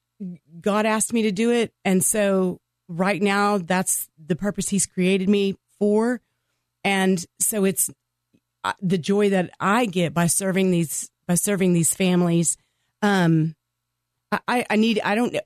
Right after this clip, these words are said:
we don't need thanks for doing it. We, we do it because the, offering this gift that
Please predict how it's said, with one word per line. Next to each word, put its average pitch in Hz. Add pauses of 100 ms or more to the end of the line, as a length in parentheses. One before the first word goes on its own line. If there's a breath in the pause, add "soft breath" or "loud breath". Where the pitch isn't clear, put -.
we 214
don't 254
need 202
thanks 160
for 190
doing 165
it. 151
We, 185
we 202
do 202
it 175 (880)
because 190
the, - (240)
offering 196
this 190
gift -
that 170